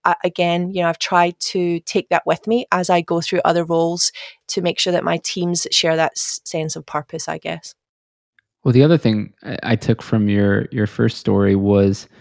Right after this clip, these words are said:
Speaker 2: also just to be ready for an opportunity.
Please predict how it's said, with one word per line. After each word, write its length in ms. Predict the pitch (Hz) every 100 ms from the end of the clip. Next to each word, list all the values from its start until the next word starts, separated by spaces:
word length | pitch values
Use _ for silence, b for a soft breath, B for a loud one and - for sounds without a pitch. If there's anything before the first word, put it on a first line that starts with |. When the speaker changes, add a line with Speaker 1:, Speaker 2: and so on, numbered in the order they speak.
| b b _
Speaker 2:
also 320 | - 139 180
just 260 | 117 120 -
to 120 | 196
be 140 | 135 98
ready 300 | 98 98 123
for 180 | 107
an 80 | 95
opportunity. 800 | 90 92 90 - 107 110 - -